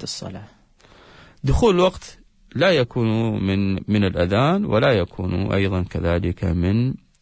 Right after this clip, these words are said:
Speaker 2: الإقامة. دخول الوقت يكون إذا، آه، إذا، آه،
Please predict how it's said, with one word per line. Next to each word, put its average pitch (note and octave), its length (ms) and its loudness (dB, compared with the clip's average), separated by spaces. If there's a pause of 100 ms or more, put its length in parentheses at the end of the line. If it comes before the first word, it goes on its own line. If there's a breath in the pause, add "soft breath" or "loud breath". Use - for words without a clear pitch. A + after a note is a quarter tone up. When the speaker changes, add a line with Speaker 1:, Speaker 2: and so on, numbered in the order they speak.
(120)
Speaker 2:
الإقامة. E2+ 560 -2
دخول - 400 -2
الوقت - 340 -2
يكون E3 520 -2
إذا، B2+ 440 2 (1120 soft breath)
آه، E2+ 640 0 (120)
إذا، G#2 580 2 (160)
آه، - 440 -14